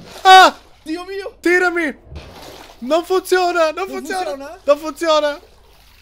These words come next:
Speaker 2: Troia. In su.
Speaker 1: Eh, non c'ho vita, aspetta! Opla! Oh! Però dentro la cassa
Speaker 2: Troia.
Speaker 1: c'era...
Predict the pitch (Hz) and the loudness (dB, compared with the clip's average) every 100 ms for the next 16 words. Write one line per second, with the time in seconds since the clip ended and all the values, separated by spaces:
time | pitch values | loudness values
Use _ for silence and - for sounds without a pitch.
0 | - - _ _ 170 160 165 170 - _ | -20 -20 _ _ -20 -20 -20 -20 -20 _
1 | _ - 196 208 240 220 208 - - _ | _ -20 -20 -16 -12 -10 -12 -18 -20 _
2 | - - _ _ - 208 247 254 - 262 | -20 -20 _ _ -10 -2 0 0 -2 -2
3 | 277 262 269 247 - 311 311 311 - 311 | -2 -8 -6 -8 -6 -4 -6 -6 -8 -8
4 | - _ - - _ - 277 - 196 175 | -8 _ -20 -20 _ -6 -4 -4 -6 -16
5 | - _ _ - 208 - _ _ _ _ | -20 _ _ -6 -6 -8 _ _ _ _
6 | - 247 202 196 185 185 180 262 247 190 | -8 -6 -6 -8 -8 -8 -6 -8 -8 -8
7 | 185 208 262 285 285 | -4 -2 -2 -4 -8